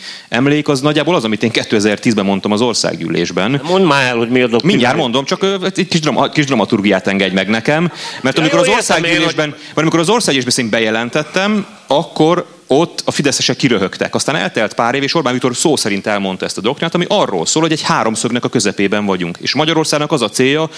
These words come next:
Speaker 1: hogy a háromszög három csúcsából ne válasszon magának egy szövetséges a másik kettő ellen, hanem próbáljon meg a háromszögben egyenlő távolságot tartani mindenkivel. Egyenlő és jó, ö, távolságot. Tehát én, én nem gondolom azt, hogy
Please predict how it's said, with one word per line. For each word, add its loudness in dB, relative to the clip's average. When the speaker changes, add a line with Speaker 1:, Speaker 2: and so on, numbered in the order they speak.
Speaker 1:
hogy 0
a 2
háromszög 0
három 2
csúcsából 2
ne 0
válasszon 0
magának 0
egy 0
szövetséges 0
a -2
másik 2
kettő 2
ellen, 0
hanem 2
próbáljon 2
meg 0
a 2
háromszögben 0
egyenlő 0
távolságot 0
tartani 0
mindenkivel. 0
Egyenlő 2
és 0
jó, 2
ö, 2
távolságot. 0
Tehát -6
én, 0
én 0
nem 0
gondolom 0
azt, -2
hogy -2